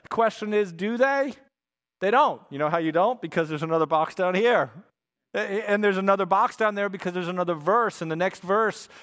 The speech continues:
says this. The guy who got released, the guy that had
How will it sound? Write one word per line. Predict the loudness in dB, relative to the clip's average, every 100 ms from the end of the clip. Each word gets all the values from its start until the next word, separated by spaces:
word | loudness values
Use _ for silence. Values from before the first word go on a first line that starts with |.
| -16
says | 0 2 2
this. | 0 2 2 0 -10 -16 -20 _ _ _ _ _ _ _ _ _ _ -8
The |
guy | 2 4 4 2
who | 0
got | 0 0
released, | -4 -2 -2 -4
the | -4
guy | 2 2 2
that | 0 0
had | 0 0 -2